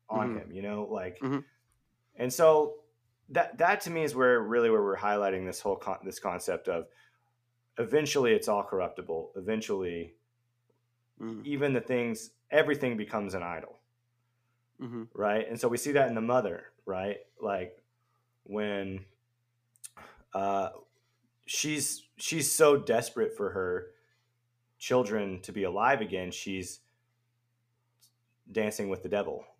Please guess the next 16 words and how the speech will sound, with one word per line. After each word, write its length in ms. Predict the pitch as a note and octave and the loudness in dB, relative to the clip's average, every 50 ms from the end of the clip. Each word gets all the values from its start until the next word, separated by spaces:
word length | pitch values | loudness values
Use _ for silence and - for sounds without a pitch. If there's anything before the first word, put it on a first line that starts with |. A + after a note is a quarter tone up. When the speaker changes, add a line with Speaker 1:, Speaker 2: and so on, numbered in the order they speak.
| _ - | _ -8
Speaker 1:
you 80 | G2 F#2+ | -6 -4
know, 220 | F#2+ F2+ F2 F2+ F#2+ | -4 -4 -4 -4 -6
Speaker 2:
Mm. 160 | A#2 A2 G#2+ | -6 -6 -6
Speaker 1:
like, 420 | G2 F#2 F2 E2+ E2+ D#2 - - _ _ _ _ _ _ _ _ | -4 -4 -4 -4 -6 -8 -10 -18 _ _ _ _ _ _ _ _
having 340 | _ - A2 A2+ G#2+ G#2+ G#2+ | _ -4 -2 -2 0 -2 -4
conversations 640 | G2+ G#2+ G#2 G2+ F#2+ F2+ - G#2+ G2 - - G2+ F#2 | -4 -4 -4 -4 -4 -2 -2 -2 -2 -2 -4 -6 -6
with 120 | F#2+ F2+ | -8 -8
the 60 | - F#2 | -8 -4
devil, 320 | F#2 G2 F#2+ F2+ F2+ F2+ | -2 -2 -2 -2 -2 -6
trying 300 | F2+ - G2+ F#2 F#2 F2+ | -6 -4 -4 -4 -4 -6
to 100 | - F2+ | -8 -8
get 200 | - F#2+ F2 - | -6 -6 -6 -6
her 100 | - F2+ | -6 -10
children 400 | F2 - F#2+ F2 E2 E2+ E2 D#2+ | -8 -6 -6 -6 -6 -6 -10 -10
back. 280 | D#2 E2 E2 - - - | -10 -12 -12 -12 -14 -12
And, 300 | F#2+ F2+ F2 E2 D#2+ - | -12 -10 -10 -10 -12 -14